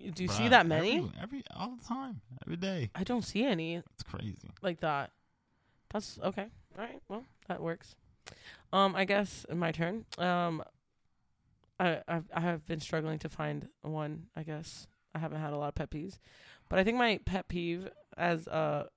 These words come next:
Speaker 1: <laughs> as at least workplaces are getting back to normal, is still having meetings on, um, I, I very much hate having meetings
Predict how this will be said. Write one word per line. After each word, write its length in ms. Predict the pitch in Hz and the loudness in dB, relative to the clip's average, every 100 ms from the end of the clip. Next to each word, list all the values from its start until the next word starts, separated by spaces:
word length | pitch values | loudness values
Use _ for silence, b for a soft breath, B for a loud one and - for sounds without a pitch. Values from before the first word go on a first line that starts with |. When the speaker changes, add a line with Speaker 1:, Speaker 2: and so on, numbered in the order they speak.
| _ _ _ - | _ _ _ -2
Speaker 1:
<laughs> 720 | 226 - - _ _ _ _ | -2 -2 -10 _ _ _ _
as 240 | 175 170 160 | 0 0 0
at 140 | 165 156 | 0 2
least 260 | 160 - | 0 0
workplaces 540 | 160 151 - 160 170 165 | -2 0 -2 -4 -2 -4
are 60 | 156 | -2
getting 200 | 147 151 | -2 -2
back 180 | 143 156 | -4 -4
to 100 | 160 | -2
normal, 380 | 143 151 185 196 b b b b - | 0 0 0 -2 b b b b -6
is 120 | 160 | -4
still 340 | - - 160 | -2 0 2
having 500 | 151 156 156 151 143 | 2 -2 -2 -4 -2
meetings 480 | 147 139 139 147 151 - | -2 -2 -4 -6 -8 -6
on, 380 | 151 147 139 135 | -4 -2 -4 -6
um, 460 | - 139 135 123 - 156 _ - | -8 -6 -6 -8 -12 -16 _ 0
I, 140 | 170 | 0
I 100 | 170 | 2
very 340 | 165 151 160 165 | 2 4 4 4
much 220 | 170 - | -2 -4
hate 280 | - 156 - | -2 -2 -2
having 300 | 151 151 156 | -4 -4 -2
meetings 440 | 156 156 151 156 | -4 -4 -4 -6